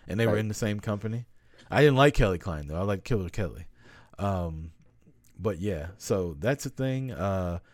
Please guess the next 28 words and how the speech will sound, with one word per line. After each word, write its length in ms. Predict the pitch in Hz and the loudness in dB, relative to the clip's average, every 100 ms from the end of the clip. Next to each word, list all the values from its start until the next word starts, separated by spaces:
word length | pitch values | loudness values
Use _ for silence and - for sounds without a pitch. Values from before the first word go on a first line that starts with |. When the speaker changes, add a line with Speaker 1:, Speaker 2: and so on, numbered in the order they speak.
| - | -12
Speaker 1:
Trish 180 | - 147 | 4 4
Stratus 360 | - 123 135 135 | 6 6 6 4
comes 240 | 139 135 113 | 0 0 2
back. 320 | 127 143 - | 2 2 -4
She'll 160 | - | -4
be 120 | 107 117 | -2 0
on 120 | 104 | 0
Monday 200 | 117 113 | 0 0
Night 180 | 110 90 | -2 0
Raw 180 | 104 110 | 0 0
tomorrow. 260 | 113 107 | -2 -2
Speaker 2:
She 180 | 117 139 | 2 6
was 160 | 139 127 | 8 8
there. 260 | 135 131 113 | 8 6 4
She 160 | - | 4
was 160 | 135 123 | 4 6
there 440 | 131 127 131 127 | 6 6 6 4
at 240 | 123 120 117 | 2 0 0
the 60 | 120 | 0
house 260 | 120 123 | -2 -2
event 320 | 113 120 120 - | -4 -4 -4 -8
last 280 | 110 107 - | -8 -8 -4
night. 180 | 107 101 | 0 0
Speaker 1:
Yeah. 80 | 113 - - - - - - - | -2 -8 -20 -20 -20 -20 -20 -20
Trish 260 | - - - | -6 -6 -6
is 60 | - | -4
Speaker 2:
So, 100 | 403 | -2
Speaker 1:
looking. 640 | 339 370 349 339 330 320 | -2 -4 -6 -8 -8 -10